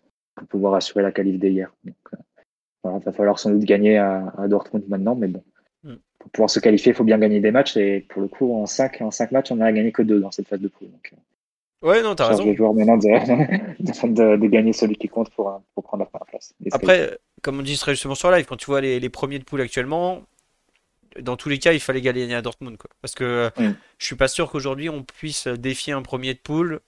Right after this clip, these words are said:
Speaker 2: les yeux dans les yeux, avec l'effectif qu'on a et le, le peu de marge qu'on a dès qu'on est, dès qu'on est un peu bien pris et tout ça. Donc, euh,
Speaker 1: Mm.
Speaker 2: dans le fond, ça change pas grand-chose. Euh,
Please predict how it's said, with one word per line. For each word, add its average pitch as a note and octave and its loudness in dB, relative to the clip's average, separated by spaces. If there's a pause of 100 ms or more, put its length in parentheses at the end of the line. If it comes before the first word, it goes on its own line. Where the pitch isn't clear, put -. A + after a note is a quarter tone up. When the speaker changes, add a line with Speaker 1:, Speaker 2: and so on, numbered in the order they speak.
Speaker 2:
les B2 -6
yeux C#3+ -2
dans C3 -4
les B2+ -6
yeux, E3 -2 (560)
avec B2+ -4
l'effectif C3+ -8
qu'on C3 -10
a D3+ 2
et C#3 -2
le, B2 -4
le A#2+ -6
peu - -10
de C3+ -8
marge C3+ 0
qu'on C3 -12
a C#3+ 0
dès A#2+ -8
qu'on B2+ -16
est, B2 -6
dès B2 -8
qu'on B2 -14
est B2 -8
un A#2+ -6
peu C3 -8
bien B2 -8
pris C#3 -8
et B2+ -10
tout - -16
ça. A#2 -6
Donc, A2+ -18
euh, A2 -12 (120)
Speaker 1:
Mm. - 0 (540)
Speaker 2:
dans B2+ -4
le B2 -4
fond, D#3 -6
ça A#2+ -8
change - -12
pas C3 2
grand-chose. C3 -4
Euh, A#2+ -4